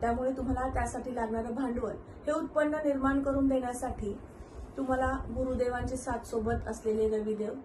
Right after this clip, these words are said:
तुम्हाला प्राप्त करून देतील. अर्थात शुभ अशुभ परिणामकारक फळ प्राप्त करून देण्यासाठी रविदेवांची विशेष कृपा.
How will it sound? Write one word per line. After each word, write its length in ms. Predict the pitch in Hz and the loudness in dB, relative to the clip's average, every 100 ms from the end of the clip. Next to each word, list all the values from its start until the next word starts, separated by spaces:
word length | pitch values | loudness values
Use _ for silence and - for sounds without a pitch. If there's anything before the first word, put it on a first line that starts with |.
| - - | -14 -8
तुम्हाला 240 | 214 214 | -4 -4
प्राप्त 360 | 208 208 196 - | -2 -2 -2 -4
करून 320 | 196 196 196 | -6 -6 -6
देतील. 260 | 196 190 - - - - - | -8 -6 -4 -2 -4 -4 0
अर्थात 340 | 233 262 285 | 2 2 0
शुभ 300 | - 320 311 | 0 0 6
अशुभ 340 | 311 285 269 262 | 8 6 4 0
परिणामकारक 720 | 262 254 254 240 240 240 - | 0 2 0 0 -2 -4 -2
फळ 140 | 262 262 | 2 2
प्राप्त 360 | 254 214 - | 2 0 -2
करून 260 | 214 214 214 | 0 0 0
देण्यासाठी 520 | 214 208 214 220 226 | 0 -2 -4 -2 0
रविदेवांची 680 | 226 214 202 202 202 202 220 | 0 0 -2 -4 -4 -4 -4
विशेष 360 | 226 214 196 - | -6 -6 -8 -10
कृपा. 280 | 196 - | -12 -10